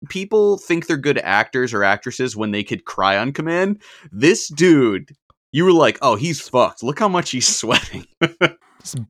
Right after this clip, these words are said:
Speaker 2: buckets.
Speaker 1: That's
Speaker 2: It
Speaker 1: a good
Speaker 2: was
Speaker 1: actor.
Speaker 2: That's acting, man.
Speaker 1: That's acting.
Speaker 2: <laughs> Oscar worthy. Um, but beyond that, there's a scene in Terminator two where, um, Arnold basically is sitting down at the dining room table at the black scientist and his family's house,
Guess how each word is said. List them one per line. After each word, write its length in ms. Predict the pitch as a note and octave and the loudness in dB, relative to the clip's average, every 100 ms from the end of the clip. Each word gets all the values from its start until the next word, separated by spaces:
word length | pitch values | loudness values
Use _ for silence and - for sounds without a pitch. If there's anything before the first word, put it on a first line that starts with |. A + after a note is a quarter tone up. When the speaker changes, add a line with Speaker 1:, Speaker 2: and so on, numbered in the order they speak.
| _ _ | _ _
Speaker 2:
buckets. 640 | E3 - - - - - _ | 2 2 -6 -12 -16 -18 _
Speaker 1:
That's 180 | B2 C3+ | -2 0
Speaker 2:
It 40 | C#3+ | 2
Speaker 1:
a 60 | |
good 20 | |
Speaker 2:
was 80 | C#3+ | 4
Speaker 1:
actor. 480 | G#2+ A#2 - D#2+ - | 4 2 0 -8 0
Speaker 2:
That's 220 | - E3 - | 2 2 2
acting, 520 | B2 C3 - F2+ F2+ | 0 2 0 -6 -6
man. 180 | F2+ F2+ | -8 -8
Speaker 1:
That's 160 | - - | -8 -6
acting. 440 | F#2+ - F#3+ B2 - - | -2 2 2 2 -12 -20
Speaker 2:
<laughs> 140 | - | 2
Oscar 340 | C#3 D3+ D3+ | 4 4 4
worthy. 280 | B2 G#2 G2 | 2 2 0
Um, 400 | C3 D3+ C#3+ C#3 - - - | 4 4 4 0 -10 -20 -12
but 240 | D#3 C#3 E3+ | 2 4 4
beyond 360 | E3+ F3 B3 C#3 | 6 6 4 2
that, 260 | A2+ - | 0 0
there's 260 | C3+ D3+ C#3+ | 2 2 2
a 60 | D3 | -2
scene 600 | - - G#3+ C#3 A#2+ A#2 | -2 -4 -2 0 -2 -4
in 180 | B2 A#2+ | -6 -4
Terminator 380 | D#3 E3+ F3 D#3 | -4 -2 -2 -4
two 400 | - D3+ G#2+ G2 | -4 -2 -2 -2
where, 380 | G#2+ G#2 G2 A2 | -2 -2 -4 -4
um, 640 | G#2+ G2+ G2 F#2 F#2+ G#2 _ _ _ _ _ - | -2 -2 -4 -6 -8 -16 _ _ _ _ _ 4
Arnold 540 | E3 F3 B2+ A#2 A2 - _ _ _ _ | 6 4 2 0 -4 -12 _ _ _ _
basically 460 | D3 C#3 C#3+ C3 A#2+ | 0 2 2 4 4
is 200 | A2+ - | 0 0
sitting 200 | D#3+ D3 | 0 2
down 120 | C#3+ | 2
at 60 | C3+ | 2
the 100 | A#2+ | 0
dining 300 | B2+ B2+ C#3 | 2 2 0
room 120 | B2+ | 0
table 520 | B2 B2+ G#2+ G2+ G#2 A2 | 2 2 2 -2 -2 -2
at 160 | A2 | -2
the 200 | A#2 G#2+ F#2+ - - | -4 -6 -8 -14 -4
black 200 | C#3 B2 | -2 0
scientist 600 | C#3+ B2+ A#2+ B2+ - - | -2 -4 -4 -6 -8 -8
and 100 | A#2+ | -6
his 140 | A2+ | -4
family's 320 | C#3 B2+ A#2 | -2 0 -2
house, 420 | - C#3+ A#2 A2+ | 2 2 2 -2